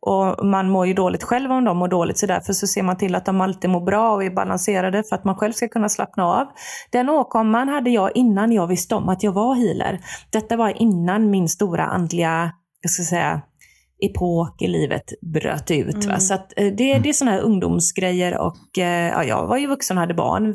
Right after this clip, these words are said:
Speaker 1: faktiskt vid två av de här relationerna också. Men, men, och sen är det faktiskt kan drabba alla, för att de är oftast jävligt psykopater i. Folk, eh, som inte är som de ska, de är oftast väldigt slipade på att vara extremt trevliga i början och ljuger om allting och sådär. Och sen, eh, när, när,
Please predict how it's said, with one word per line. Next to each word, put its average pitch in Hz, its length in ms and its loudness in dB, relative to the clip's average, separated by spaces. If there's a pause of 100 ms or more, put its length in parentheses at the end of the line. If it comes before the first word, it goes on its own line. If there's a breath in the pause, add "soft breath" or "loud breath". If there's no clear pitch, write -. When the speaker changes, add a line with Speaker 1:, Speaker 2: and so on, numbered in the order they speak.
Speaker 1:
faktiskt 190 340 -6
vid - 180 -2 (720 loud breath)
två 202 100 -2
av 175 60 0
de 170 120 0
här 175 120 0
relationerna 170 580 -2
också. 190 280 -2
Men, 208 240 0 (260)
men, 240 200 2
och 311 80 -2
sen 180 180 -2
är 220 100 2
det 196 180 0
faktiskt 170 360 -4
kan 180 100 -2
drabba 180 300 -4
alla, - 260 -2
för 175 120 -2
att 185 80 -6
de - 140 0
är 85 80 0
oftast - 380 -6 (200)
jävligt - 400 -2
psykopater 185 580 -2
i. - 200 -6 (560 loud breath)
Folk, 247 380 -2 (520)
eh, 185 60 -2
som 196 240 0
inte 185 240 -2
är 175 140 0
som 175 180 -4
de 165 80 -2
ska, 196 440 0 (340)
de 185 180 0
är 185 80 2
oftast 190 320 -4
väldigt 180 260 -4
slipade 175 520 -2
på - 260 -2
att - 260 -4
vara - 180 -2
extremt - 540 -6
trevliga - 400 -6
i - 40 -6
början - 400 -4
och 165 80 -2
ljuger 185 480 0
om - 120 -4
allting - 420 -6
och - 120 -4
sådär. - 300 -4
Och 185 80 -2
sen, 277 220 -2
eh, 277 320 2
när, 262 560 -2
när, 240 280 2